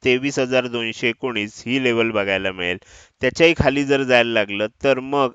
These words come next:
आपल्याला तेवीस हजार, अं, दोनशे एकोणीस ही लेवल बघायला मिळेल आणि त्याच्या खाली गेलं, तर मग तेवीस हजार एकशे शहात्तर ही लेवल बघायला मिळेल. तर अशा पद्धतीनं ह्या लेवल आपल्याला खालच्या बाजूनं बघायला मिळतायत.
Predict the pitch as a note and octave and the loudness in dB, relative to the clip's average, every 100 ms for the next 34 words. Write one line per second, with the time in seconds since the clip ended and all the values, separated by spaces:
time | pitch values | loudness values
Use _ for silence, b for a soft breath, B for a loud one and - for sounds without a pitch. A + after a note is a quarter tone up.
0 | - A2 B2 A2+ A#2 A#2+ A2+ G#2+ A#2 A2+ | -4 -6 -2 -2 0 -2 -2 -4 -6 -4
1 | B2+ B2 A2 A2 b b b - - _ | -2 2 0 0 b b b -20 -20 _
2 | A#2 G#2+ G2+ G2 F#2 F2+ G#2+ A#2 A#2 - | 0 2 2 0 0 -4 -4 -4 -2 2
3 | C#3 B2+ D3 C3+ A#2 A#2+ - - C#3+ D3 | 2 2 -2 0 -2 -4 -16 -4 0 2
4 | C3+ C#3 C3 A#2+ A#2+ B2 C3+ C3 G#2+ A#2+ | 2 2 2 2 0 -2 -4 -2 -2 -4
5 | b b - C3 B2+ A#2+ G#3+ D3+ C3+ C#3+ | b b -8 -4 -2 2 0 2 0 2
6 | D3+ C#3 A#2+ - _ C#3 C3+ D3+ C#3 C3+ | 0 2 2 0 _ 0 0 0 0 -2
7 | - A#2+ B2+ C3+ B2+ B2+ A#2+ G#2 - A#2+ | -2 -2 -2 -4 -2 0 0 -4 -8 -6
8 | - A2 - A#2+ G#2+ A2 B2+ A2 F#2+ F#2+ | -2 -2 -2 -2 -2 -2 -4 -2 0 -2
9 | F#2 F2+ F2 F2 F2 E2 E2+ B B B | -2 -4 -4 -4 -6 -8 -8 B B B
10 | _ D3 C3+ B2+ D#3+ C#3+ D3 D3 C#3 C#3+ | _ 4 4 4 0 -4 -2 -2 0 -2
11 | C#3 B2 A2+ A#2+ A#2+ A#2 B2 A2+ A2+ G#2 | -2 -4 -2 0 0 0 0 0 -2 -2
12 | A2 - G2 F2 G#2+ G#2 G2+ G2+ G#2+ G2+ | -2 -2 -6 -4 -4 -4 -6 -10 -4 0
13 | A2 B2+ C3 G2 F#2 F2 | 0 0 -4 -6 -2 -4